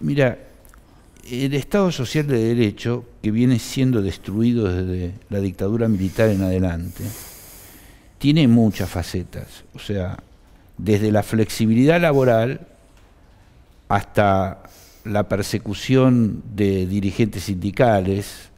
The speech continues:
la criminalización de la protesta, eh, la criminalización de la huelga, son formas de ir reduciendo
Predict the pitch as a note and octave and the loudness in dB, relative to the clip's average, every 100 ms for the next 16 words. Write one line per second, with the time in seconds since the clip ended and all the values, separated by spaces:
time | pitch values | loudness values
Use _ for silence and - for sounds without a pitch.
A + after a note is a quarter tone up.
0 | - A2 F#2+ E2+ G2 F#2+ F#2+ F#2 E2+ F2+ | -14 -4 -4 -2 0 2 2 0 -2 -6
1 | - G2+ G2+ F2+ F#2 F#2 - A#2 F2 - | -2 0 0 -2 -4 -4 2 2 0 -2
2 | F#2 F#2+ - - - - - - - - | -2 -2 -10 -20 -20 -20 -20 -20 -20 -20
3 | _ _ - - F#2 F2+ F#2 F#2 G2+ G#2 | _ _ -8 -2 0 2 2 0 2 4
4 | G2 F#2 F#2 - F#2 G#2+ G2+ F#2+ F#2+ G#2+ | 4 4 2 -2 -4 -2 0 0 -2 0
5 | A#2+ G#2+ G2 F#2+ F#2 - _ - _ - | 2 2 0 -4 -6 -14 _ -20 _ -10
6 | - C#3 C3 - G3 G3+ G3 F#3 - - | 2 2 4 4 4 4 2 2 -4 -2
7 | A2+ B2+ C#3+ C#3 B2+ A#2+ B2 - E3 C#3+ | 2 4 4 4 4 4 2 0 2 4
8 | G#2+ F#2+ G2 | 4 2 0